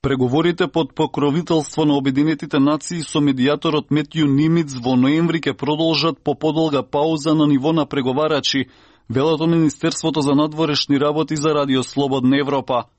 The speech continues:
Оттаму додаваат оти датум за преговорите ќе биде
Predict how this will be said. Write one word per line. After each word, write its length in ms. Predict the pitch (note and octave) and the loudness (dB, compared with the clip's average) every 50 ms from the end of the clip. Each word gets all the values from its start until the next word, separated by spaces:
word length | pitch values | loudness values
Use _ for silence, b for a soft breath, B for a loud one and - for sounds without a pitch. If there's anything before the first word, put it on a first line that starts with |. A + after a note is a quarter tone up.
| _ _ _ _ _ _ _ | _ _ _ _ _ _ _
Оттаму 440 | - C3+ C#3+ C3 _ - D#3 D#3+ E3 | -4 -4 -4 -2 _ -2 0 0 2
додаваат 640 | D3 C#3+ C3 B2+ C#3+ D3 D3+ D#3 D#3 D#3+ D#3 - - | 0 0 0 0 0 0 0 0 0 -2 -2 -2 -2
оти 300 | D3+ C3+ - C#3 C3 A#2+ | -4 -2 0 0 0 0
датум 360 | A2 C3 C3+ C3+ D#3+ D#3+ D#3+ | 0 -4 -4 -2 0 0 0
за 160 | D3 D3+ D3 | 2 0 0
преговорите 600 | - C#3+ C3+ A#2+ B2+ A#2+ C3 D3+ D#3 D#3+ C#3+ D#3 | 0 0 0 0 0 2 2 2 0 0 0 -2
ќе 160 | C3+ - C#3 C3+ | -2 -2 -2 0
биде 240 | C#3+ D#3 D3 D3+ | 0 2 2 0